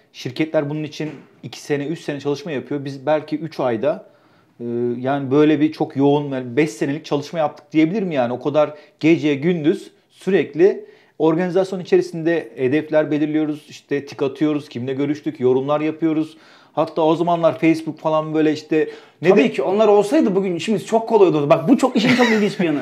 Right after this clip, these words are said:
Speaker 1: <laughs> Evet.
Speaker 2: Bugün o pazarlama yöntemini kullanabiliyor olmak yani, e, online satış, o, e,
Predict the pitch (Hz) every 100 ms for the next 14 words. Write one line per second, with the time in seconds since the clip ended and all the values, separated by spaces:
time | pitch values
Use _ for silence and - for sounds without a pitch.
0 | 123 - 139 165 185 208 262 226 147 -
1 | - _ 156 156 147 - 254 320 233 214
2 | 220 220 220 208 208 208 220 220 208 202
3 | 196 208 226 190 185 240 226 170 143 127
4 | 170 185 185 - - - _ _ _ _
5 | _ _ _ - 147 170 185 196 233 302
6 | - 190 156 127 - - 175 165 180 170
7 | 165 165 165 165 170